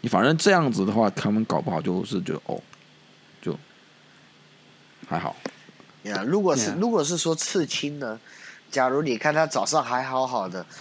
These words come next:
Speaker 2: 结果回来他妈的背后跟手他妈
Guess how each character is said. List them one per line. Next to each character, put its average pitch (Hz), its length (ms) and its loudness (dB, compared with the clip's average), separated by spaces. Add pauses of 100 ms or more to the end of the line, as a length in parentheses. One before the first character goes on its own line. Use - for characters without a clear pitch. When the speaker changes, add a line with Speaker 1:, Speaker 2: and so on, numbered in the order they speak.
(160)
Speaker 2:
结 156 160 -2
果 135 240 2
回 117 240 0
来 110 220 -2
他 123 120 -6
妈 131 220 -2
的 120 120 -2
背 139 220 0
后 123 240 -2
跟 123 200 -4
手 98 260 0
他 101 160 -4
妈 127 140 0